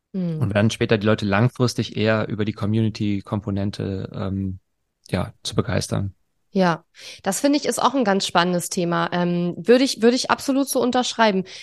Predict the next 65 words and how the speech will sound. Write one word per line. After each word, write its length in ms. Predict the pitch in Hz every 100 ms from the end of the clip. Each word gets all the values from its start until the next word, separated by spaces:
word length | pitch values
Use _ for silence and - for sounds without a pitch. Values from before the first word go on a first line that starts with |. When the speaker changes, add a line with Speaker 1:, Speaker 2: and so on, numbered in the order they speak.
| -
Speaker 1:
Wie 120 | 233
ist 140 | 302 285
das 100 | -
denn 240 | 262 220
heute? 380 | 226 180 175 160
Weil 140 | 190
ich 100 | 190
meine, 160 | 226 220
ich 100 | -
weiß, 220 | 220 -
ihr 80 | 226
macht 200 | 240 -
auch 120 | -
Events 440 | 214 202 277 302
und 120 | 226 208
ihr 100 | 208
habt 140 | 233
die 80 | 240
Community, 640 | 226 220 285 294 277 277 - - -
aber 200 | 220 226
wie 80 |
ist 120 | 294 -
das 180 | 294
heute? 240 | 294 277 202
Geht 160 | 214
ihr 160 | - 220
heute 240 | 220 -
mit 160 | 277 277
dem 100 | 269
Marketing 480 | 233 226 247 - 254
eher 300 | 226 233 247
wirklich 260 | 247 247
in 120 | - 233
die 60 |
Community-Richtung 840 | 220 220 226 262 285 277 277 - 247
oder 180 | 226
habt 220 | 226 233 -
ihr 100 | 220
jetzt 200 | 220 -
auch 140 | 214
Produkte 760 | - 220 202 - 240 - 247
sozusagen, 640 | 220 220 240 214 214 214 214
die 80 | 208
man 160 | 208
dann 120 | 202 202
kaufen 300 | 208 208 214
kann, 220 | 214 196
wo 60 |
die 100 | 202
Community 480 | - 208 208 220 220
dann 160 | 208 202
eher 220 | 190 196
on 120 | 190
top 220 | 180 220
kommt? 240 | - 190 175
Wie 140 | 196
hat 100 | 202
sich 100 | 202
das 160 | - 190
auch 120 | 180
verändert 400 | - - 240 277
im 80 | 175
Laufe 240 | 170 165
der 140 | 175 -
Zeit? 200 | 180